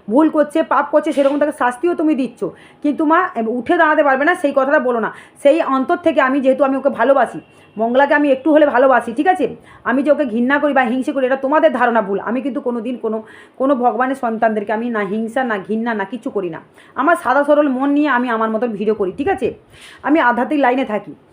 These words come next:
আমি ধ্যানে থাকি, সাধনা করি, সব কিছু নিয়ে আমার জীবন কাহিনী। তাহলে সেখানে ভগবানের কাছে যখন স্বপ্নাদেশে স্বপ্ন সংকেত পেলাম, তখন ভগবানকে আমি কি মনে করলাম যে না, এইটা, এই একটা পুজো দিই, তাহলে এটাকে আমি একটু লাই-, আমি এমনি মাঝে মধ্যেই সবার নামেই পুজো দিই, ঠিক আছে?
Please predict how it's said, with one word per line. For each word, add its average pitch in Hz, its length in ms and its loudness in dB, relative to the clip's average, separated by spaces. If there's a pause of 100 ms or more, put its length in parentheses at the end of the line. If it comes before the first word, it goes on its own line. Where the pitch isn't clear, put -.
(140)
আমি 294 160 0
ধ্যানে 254 280 2
থাকি, 240 240 -4
সাধনা 240 340 0
করি, 254 160 -4
সব 233 200 -4
কিছু 269 160 -6
নিয়ে 240 220 -4
আমার 220 280 -2
জীবন 175 280 -6
কাহিনী। 170 380 -4 (640)
তাহলে 311 180 0
সেখানে 320 420 2 (300)
ভগবানের 285 400 2
কাছে 285 160 0
যখন 294 180 0
স্বপ্নাদেশে 277 500 -2
স্বপ্ন 233 320 -4
সংকেত 247 420 -4
পেলাম, 247 300 2 (300)
তখন 285 220 -2
ভগবানকে 269 400 0
আমি 277 120 0
কি 285 160 -4
মনে 294 200 0
করলাম 302 280 2 (300)
যে 254 100 0
না, 254 240 2
এইটা, 254 280 -2
এই 254 200 0
একটা 247 180 -4
পুজো 233 340 -2
দিই, 165 180 -6 (240)
তাহলে 277 140 2
এটাকে 277 300 0
আমি 277 220 0
একটু 294 180 -2
লাই-, 240 260 0
আমি 285 260 0
এমনি 277 160 2
মাঝে 247 260 2
মধ্যেই 277 260 -2
সবার 262 200 0
নামেই 262 200 0
পুজো 240 280 -2
দিই, 190 220 -8
ঠিক 262 120 -6
আছে? 370 280 0